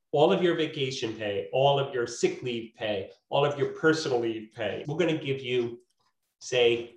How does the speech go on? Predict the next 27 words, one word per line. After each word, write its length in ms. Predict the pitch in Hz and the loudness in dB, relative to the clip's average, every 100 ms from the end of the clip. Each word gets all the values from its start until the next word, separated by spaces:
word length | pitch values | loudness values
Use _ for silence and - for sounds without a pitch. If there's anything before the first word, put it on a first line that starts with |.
| _ - | _ 4
fifteen 640 | 170 - - 151 135 127 | 4 4 -4 -6 -6 -4
days 420 | 117 110 110 107 | -4 -2 -4 -6
total 460 | - 98 87 80 - | -10 -8 -8 -10 -16
or 160 | 92 - | -20 -20
twenty 440 | - 175 165 156 | -6 0 2 2
days 360 | 120 113 113 - | 2 -2 -2 -10
total." 520 | - - - - - _ _ _ _ _ | -10 -8 -8 -12 -20 _ _ _ _ _
The 320 | 151 147 156 196 | -2 2 4 4
answer 420 | 233 - 220 160 | 2 0 0 2
is 180 | 139 123 | 0 4
that 340 | 160 185 - - | 4 4 2 -2
P 220 | 190 196 | -4 -4
T 240 | 185 165 | -2 2
O 240 | 139 135 135 | 4 4 2
policy 720 | - 143 131 110 - - - _ - | -2 0 0 -2 -8 -14 -18 _ 0
that 180 | 139 - | 0 0
provides 600 | 143 143 139 - - - - | 2 4 4 2 -8 -4 4
full 240 | 320 320 | 4 4
pay, 260 | 131 - - | -4 -8 -2
right? 260 | - 190 - | 2 2 2
U-, 300 | 139 156 196 170 | -6 -8 -12 -6
usually 520 | 160 226 214 143 123 | -2 0 0 -2 -2
full 220 | - 160 | -2 -2
pay, 220 | 175 156 | 0 0
it 180 | 131 135 | -2 -4
must 400 | 143 170 226 - | 0 4 4 2
exceed 760 | - - - 185 170 139 120 | -6 -8 -4 -2 0 -2 -6